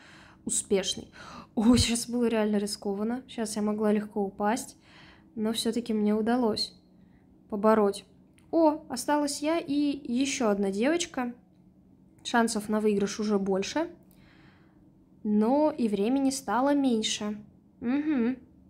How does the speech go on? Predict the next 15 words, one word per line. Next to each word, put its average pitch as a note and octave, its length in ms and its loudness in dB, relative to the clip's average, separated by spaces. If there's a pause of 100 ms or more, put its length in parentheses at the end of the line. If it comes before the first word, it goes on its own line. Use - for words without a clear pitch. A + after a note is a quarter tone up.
(720)
Ничего, B3+ 260 -4
я G#3 60 2
смогу A#3+ 340 -2
выиграть, G3+ 360 -2
я A#3 100 -2
уверена, G3 340 -2
я G#3 140 -2
смогу G#3 340 -4
выиграть. C#4+ 480 -2 (640)
Синий. G#3+ 800 -2 (2500)
Так. G3 420 -2 (1400)
Темно-зеленый. G3+ 1000 0 (1600)
Она D#4+ 200 4
тоже F4 260 4
успевает. G#3 540 -4